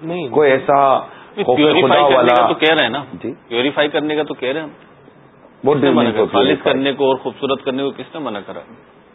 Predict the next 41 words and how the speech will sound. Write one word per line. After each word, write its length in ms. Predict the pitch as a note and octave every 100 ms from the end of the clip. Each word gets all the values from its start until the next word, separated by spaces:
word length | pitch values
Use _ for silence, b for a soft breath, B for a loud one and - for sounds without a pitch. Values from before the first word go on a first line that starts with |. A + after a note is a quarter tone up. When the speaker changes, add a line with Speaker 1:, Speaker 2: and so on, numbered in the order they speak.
| _
Speaker 2:
کون 200 | C#3 D#3+
کہہ 200 | A#2+ F#2
رہا 80 | D#2+
ہے؟ 120 | - - - - _ _ _ _ _ _ -
Speaker 3:
کہہ 140 | G#2
رہے 80 | F3
ہیں 80 | A3+
لوگ، 120 | A#3+ - - - - -
شکوہ 320 | C#3 D3 G3+
ہے 120 | G#3+
کہ 120 | G#3+
نہیں 300 | F#3+ D#3+ G3+
ہے، 100 | G3
نہیں 300 | E3+ C3 D#3
ہے 80 | G3
Speaker 2:
نہیں، 60 | E3+
Speaker 3:
کا 60 |
Speaker 2:
نہیں 100 | C#3
Speaker 3:
مطلب 180 | C#3 C3+
Speaker 2:
ہے۔ 40 |
Speaker 3:
یہ 120 | F#3 G#3+
کہ 60 |
ہونا 220 | F3+ E3+
چاہیے۔ 280 | G#3 G#3+ G3+ G3+ - B B B B
Speaker 2:
یعنی 180 | - D3+ -
Speaker 3:
یہ 100 | -
کون 320 | F3 A3+ A#3+ A3+
ہے 60 |
جو 140 | F#3+ G3
نہیں 200 | F3+ F3+
کہہ 140 | F3+
رہا 80 | F3
کہ 160 | E3
تعلقات 460 | D#3 D#3 C#3+ C#3 C#3+
کھوکھلے 340 | - D3 C#3 C#3
نہیں؟ 220 | B2+ D#3
Speaker 2:
نہیں، 100 | B2+
کھوکھلے 680 | - G#2+ G#2 - B2+ C3 A#2+ G2 C3+
Speaker 3:
آپ 100 | E3
مانتے 320 | F3 F3+ G3
ہیں؟ 360 | E3+ - -